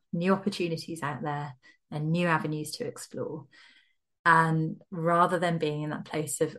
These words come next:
"Oh, it's all hopeless, nothing's gonna happen to make this better," what that does is it opens your mind up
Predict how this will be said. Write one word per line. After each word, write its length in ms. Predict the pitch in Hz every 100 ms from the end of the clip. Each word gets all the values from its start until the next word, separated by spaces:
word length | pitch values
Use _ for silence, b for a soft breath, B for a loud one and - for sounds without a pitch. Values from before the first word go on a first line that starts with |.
| -
"Oh, 140 | 165 160
it's 160 | 156
all 140 | 156 147
hopeless, 720 | 151 - 156 156 - - - _ _ _ -
nothing's 420 | 165 135 160 160
gonna 200 | - 151
happen 320 | 151 - 156
to 120 | 156 -
make 140 | -
this 140 | 165
better," 440 | - 127 - - - B B B B _ _ _ -
what 280 | 185 190 175
that 180 | 170 170
does 240 | 170 160
is 160 | 165 160
it 120 | -
opens 480 | 175 175 - 170 156
your 100 | 160
mind 320 | 156 151 156
up 240 | 151 -